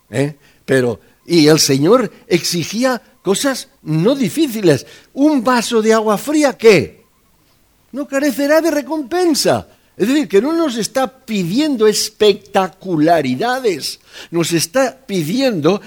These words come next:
que demos el fruto adecuado a lo que somos, a los dones que tenemos. Se le pide a la palmera que produzca aguacates.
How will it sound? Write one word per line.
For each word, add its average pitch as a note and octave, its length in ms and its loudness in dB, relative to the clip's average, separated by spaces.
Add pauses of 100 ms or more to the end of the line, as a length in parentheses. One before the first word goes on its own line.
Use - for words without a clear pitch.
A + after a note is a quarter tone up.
(140)
que C#3 120 2
demos C4+ 440 -2
el F3 120 2
fruto B3+ 560 -4 (160)
adecuado B3 760 -2 (120)
a C4+ 260 -2 (100)
lo A3 160 2
que B3+ 120 -6
somos, E4 560 0 (200)
a G3+ 100 2
los F#3 220 0
dones C#4 320 -4
que C4+ 100 -6
tenemos. C4 540 -4 (180)
Se D#3+ 240 0
le C#3 160 0
pide G3+ 580 -4 (220)
a D#3+ 160 -2
la D3+ 300 -2 (160)
palmera G#2+ 1200 -2 (320)
que B2+ 160 -4
produzca A2 1000 -6 (200)
aguacates. G#2 1500 -6